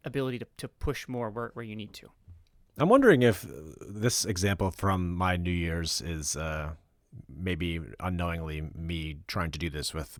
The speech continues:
Speaker 2: my wife. So we, we essentially, we kind of realized, I think a lot of people do this, the ju-, dry January, right? People drink a lot from Thanksgiving through,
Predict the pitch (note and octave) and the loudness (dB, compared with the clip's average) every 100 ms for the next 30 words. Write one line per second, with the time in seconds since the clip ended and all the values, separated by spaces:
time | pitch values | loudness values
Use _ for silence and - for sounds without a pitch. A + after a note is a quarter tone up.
0 | - - F2 F#2 F#2 D#2 - G#2 C3+ B2 | -14 -6 -2 0 0 0 2 8 8 6
1 | - - - - C#3+ G3 - C#3+ - B2 | 0 -18 -18 6 12 12 12 10 10 10
2 | C#3 C3+ C3 A2+ A#2 G#2+ G2+ B2+ F3+ B2 | 12 12 10 10 8 8 6 8 10 12
3 | A#2 A#2 A#2 F#2+ G#2 A2+ A2+ - F2+ F#2+ | 10 8 6 6 8 8 6 0 0 0
4 | D#2 F#2+ G2 F#2+ G2+ G2 G2+ F2 F2 G2 | 2 0 0 0 4 4 4 4 2 4
5 | G#2 G#2 A2 F2 F#2 - F#2 F2+ E2+ F2+ | 6 6 4 2 0 -2 -2 -2 0 0
6 | F2+ F2 F2 - F2+ F#2 E2+ - E2+ E2+ | 0 2 0 0 0 0 -2 -2 -2 -2
7 | - D#2+ E2 D#2 | -2 -2 -2 -4